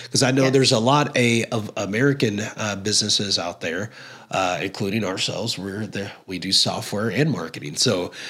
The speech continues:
Speaker 1: you know, there's some areas where we have to connect into a whole different, uh, community that actually, it, that can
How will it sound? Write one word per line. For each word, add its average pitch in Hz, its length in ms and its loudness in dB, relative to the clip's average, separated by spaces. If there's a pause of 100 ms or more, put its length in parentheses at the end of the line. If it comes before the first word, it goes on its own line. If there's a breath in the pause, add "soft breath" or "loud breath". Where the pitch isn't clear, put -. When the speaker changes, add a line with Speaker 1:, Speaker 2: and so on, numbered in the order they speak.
(260 loud breath)
Speaker 1:
you 110 100 2
know, 101 160 4
there's 120 240 4
some 117 160 2
areas 110 380 0
where 104 280 -2
we 104 220 -2
have 101 280 -2 (160)
to 98 320 -4 (120)
connect 113 420 -2
into 104 260 -2 (160)
a 87 100 -6
whole 127 320 0
different, 120 540 0 (560 loud breath)
uh, 82 440 -2 (240)
community 117 580 2
that 95 560 -2
actually, 101 440 -2 (160)
it, 98 320 -6
that 98 220 -4
can 92 220 -8